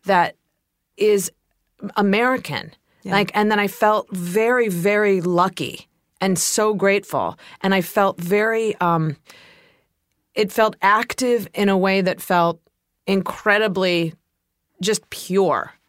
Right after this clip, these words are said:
Speaker 2: Hmm.
Speaker 1: Because it didn't feel like I was trying to, like, and we can go into all this, but what, I knew nothing about canvassing. I knew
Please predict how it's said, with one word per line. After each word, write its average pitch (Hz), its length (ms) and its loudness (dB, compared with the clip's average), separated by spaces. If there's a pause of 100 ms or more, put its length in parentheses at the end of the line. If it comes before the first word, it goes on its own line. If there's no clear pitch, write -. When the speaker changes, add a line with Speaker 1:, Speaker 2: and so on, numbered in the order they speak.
(140)
Speaker 2:
Hmm. 170 180 -6
Speaker 1:
Because 196 240 -2
it 202 120 0
didn't 247 260 -4
feel 233 260 -2
like 202 160 0
I 180 120 0
was 160 180 0
trying 175 320 0
to, 170 120 -4
like, 151 360 -4
and 196 100 -2
we 196 60 2
can 190 100 2
go 165 140 2
into 151 200 -2
all 196 180 4
this, 202 160 -2
but 165 200 -4 (200)
what, 190 260 -4
I 190 160 2
knew 180 160 2
nothing 208 340 0
about 190 180 0
canvassing. 180 540 0
I 139 60 -2
knew 131 240 -6